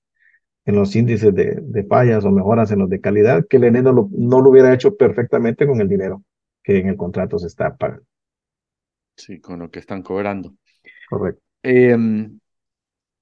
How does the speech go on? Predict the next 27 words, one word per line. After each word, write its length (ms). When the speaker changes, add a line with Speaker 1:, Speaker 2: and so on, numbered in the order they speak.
Speaker 2:
y 640
fija-, 280
ah, 120
fíjate 300
que 80
algo 180
que 100
me 100
llamó 180
la 80
atención 440
es, 260
em, 440
creo 260
que 80
en 60
los 100
últimos 420
años 420
hubieron 420
intentos 560
también 400
de 140
pasar 360
legislación 720
para 340
poder, 840